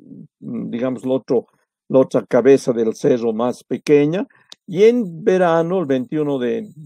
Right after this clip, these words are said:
diciembre, el sol se pone por la isla del frente. Son marcas de sus calendarios. Hay una serie de diferentes formas como nuestros pueblos ancestrales marcaban sus calendarios de solsticios, de equinoccios, muy importante para su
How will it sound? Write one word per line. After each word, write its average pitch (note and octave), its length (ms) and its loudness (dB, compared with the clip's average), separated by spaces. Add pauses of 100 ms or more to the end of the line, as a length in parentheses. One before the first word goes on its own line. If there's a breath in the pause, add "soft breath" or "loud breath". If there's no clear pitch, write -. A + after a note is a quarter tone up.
diciembre, C3+ 640 -2
el B2+ 100 -6
sol B2+ 240 -2
se - 140 -6
pone A2+ 340 0
por A2 180 -4
la G#2+ 120 -2
isla A#2+ 360 -4
del G#2 200 -2
frente. - 640 -6 (480)
Son D3 360 2
marcas D#3 560 2
de C3 120 0
sus A#2 420 -10
calendarios. A2+ 800 -2
Hay C#3+ 120 -4
una C3 140 -2
serie E3 360 -2
de B2+ 140 -4
diferentes C3 640 -6
formas B2+ 540 2 (280)
como D3 480 4 (200 soft breath)
nuestros C3 340 -4
pueblos C3+ 320 2
ancestrales B2 760 -2
marcaban A#2+ 600 0
sus B2 400 -8
calendarios A2+ 880 -4 (460)
de B2+ 120 0
solsticios, B2 760 -2
de A2+ 80 -2
equinoccios, A#2+ 760 -2
muy B2+ 180 0
importante A2 680 -4
para G#2+ 260 -6
su G#2 300 -10